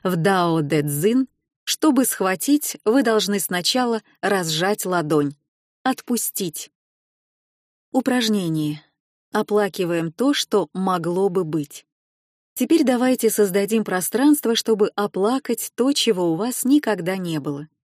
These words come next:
Вы можете сделать это, вспоминая время, когда вам было грустно в детстве. Возможно, вас расстроили родители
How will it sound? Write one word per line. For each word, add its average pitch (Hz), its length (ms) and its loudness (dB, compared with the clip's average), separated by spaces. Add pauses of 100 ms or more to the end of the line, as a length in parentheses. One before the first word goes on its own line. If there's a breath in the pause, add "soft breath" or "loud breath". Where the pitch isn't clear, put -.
Вы 294 140 4
можете 240 400 2
сделать 220 480 0
это, 185 320 -4 (300)
вспоминая 190 580 -2
время, 220 360 0
когда 185 340 -2
вам 202 180 -2
было 185 240 0
грустно 180 460 -4
в 165 40 -6
детстве. 151 560 -4 (640)
Возможно, 202 540 0
вас 196 240 -4
расстроили 196 540 -2
родители 190 680 -2